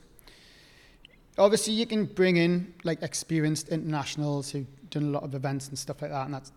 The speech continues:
that's definitely an option, and we'll probably do some of that. But in terms of developing,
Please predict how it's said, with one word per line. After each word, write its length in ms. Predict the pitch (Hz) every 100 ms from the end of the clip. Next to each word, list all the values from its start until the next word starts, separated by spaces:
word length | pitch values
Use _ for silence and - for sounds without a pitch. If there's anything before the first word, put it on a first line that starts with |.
| -
that's 140 | -
definitely 280 | - 147 151
an 60 | 147
option, 460 | 143 - 147 147
and 80 | 151
we'll 80 | 143
probably 260 | 139 139 135
do 80 |
some 180 | 139 147
of 40 | 147
that. 200 | 185 - - - - -
But 220 | - 156
in 80 | 160
terms 320 | 143 190 185
of 140 | 170 143
developing, 720 | 160 170 165 170 180 185 202